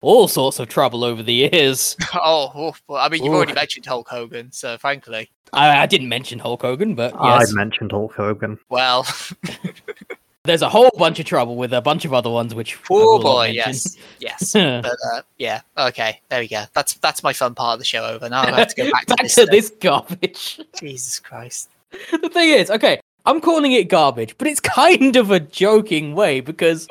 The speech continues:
Speaker 3: I
Speaker 1: I can't by all rights say I didn't laugh at this. I
Speaker 2: Really?
Speaker 1: did. It was
Speaker 2: You
Speaker 1: it
Speaker 2: found
Speaker 1: was
Speaker 2: this funny?
Speaker 1: It was just, like, such a mishmash of sense and nonsense.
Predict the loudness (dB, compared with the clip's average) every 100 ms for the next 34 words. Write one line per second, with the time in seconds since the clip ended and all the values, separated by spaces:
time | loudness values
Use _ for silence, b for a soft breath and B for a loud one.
0 | 0 2 2 4 4 4 6 8 8 6
1 | 4 4 6 6 6 2 2 0 -6 -8
2 | 0 4 6 4 -2 -6 -6 -6 -8 -12
3 | -16 -18 _ 0 2 4 2 2 -2 -14
4 | _ _ _ _ 4 6 4 -2 -10 -12
5 | -6 -4 0 4 4 4 2 2 2 0
6 | 0 0 0 0 -2 _ _ -4 -2 0
7 | 0 0 0 4 2 2 -10 -10 -2 2
8 | 2 4 4 2 -2 _ _ -4 0 2
9 | 4 2 2 4 4 4 4 4 6 4
10 | 0 _ _ _ _ _ _ -4 2 6
11 | 6 4 2 6 6 6 4 6 6 4
12 | 2 2 2 2 -4 0 -2